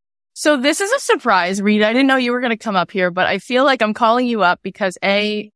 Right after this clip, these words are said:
who doesn't wanna look at you and your gorgeous energy? So I wanna hear whatever it is that you're gonna say. And at the same time, I also wanna invite you to share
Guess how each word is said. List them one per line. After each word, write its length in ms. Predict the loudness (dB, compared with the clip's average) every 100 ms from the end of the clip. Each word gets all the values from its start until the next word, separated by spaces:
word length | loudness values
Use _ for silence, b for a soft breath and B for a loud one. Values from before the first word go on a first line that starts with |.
| _
who 100 | -6
doesn't 280 | -4 -4 -4
wanna 180 | -4 -2
look 200 | -4 -6
at 160 | -8 -4
you 200 | -4 -2
and 100 | -4
your 120 | -6
gorgeous 420 | -6 -4 -4 -4
energy? 580 | -4 -4 -8 -12 -14 -14 _
So 480 | -6 0 2 2 -2 -8 _ -6
I 120 | -4
wanna 300 | -2 -2 -2
hear 400 | -6 -4 -4 -4
whatever 420 | -6 -6 -6 -8
it 160 | -6 -8
is 120 | -8
that 100 | -10
you're 120 | -8
gonna 180 | -8 -6
say. 480 | -2 0 0 -4 -6
And 220 | -2 0 0
at 100 | -2
the 80 |
same 300 | -4 -4 -4
time, 300 | -2 -4 -2
I 100 | -4
also 360 | -2 -2 0 -2
wanna 400 | 0 0 0 -2 -8 _ _ 0
invite 400 | 0 2 0 0
you 200 | -2 -4
to 80 | -4
share 680 | -2 0 2 2 -2 -4